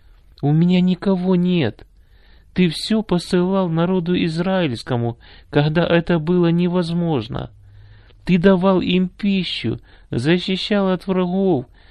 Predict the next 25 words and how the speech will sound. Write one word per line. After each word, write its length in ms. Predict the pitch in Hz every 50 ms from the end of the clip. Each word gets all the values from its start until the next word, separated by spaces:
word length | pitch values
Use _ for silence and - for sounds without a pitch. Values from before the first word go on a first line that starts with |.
| - - - -
думаешь, 480 | - 135 151 196 226 220 208 202 196 175
что 220 | - - - 190
пошлёшь 580 | 170 - 190 170 - - 185 196 196 185 - -
им 200 | 180 180 180 -
и 160 | - 175 175 180
воду. 600 | 180 175 175 175 165 151 123 107 - 127 123 - - - _ - - - - - - - - - - _ -
Как 280 | - - 220 220 196
бы 160 | 180 175 196 190
я 60 | 180
хотела 540 | - - 185 170 - - 185 180 170 165 160
чувствовать 640 | - - - 196 190 175 - - 151 147 147 -
такую 460 | - 165 156 - - 196 190 180 175
же 160 | 156 160 165
заботу 580 | 156 151 165 165 160 165 185 185 180 170 - 165
и 140 | 160 - 170
обо 260 | 170 165 160 160 170
мне. 460 | 165 165 160 156 143 127 127 127 123 - - _ - - - - - - _ _ _ _ - _
А 120 | - 127 131
сейчас 640 | - - 160 156 - - 190 180 175 165 - - _ _ - - - - - - - -
я 200 | 139 135 175 180
хочу 340 | - 196 180 - - 208 175
тебя 320 | 156 143 131 131 139 139
о 80 | 143 143
чём-то 360 | - - 175 156 151 - 156
попросить. 720 | - 160 151 - 165 156 151 - - - 117 - 120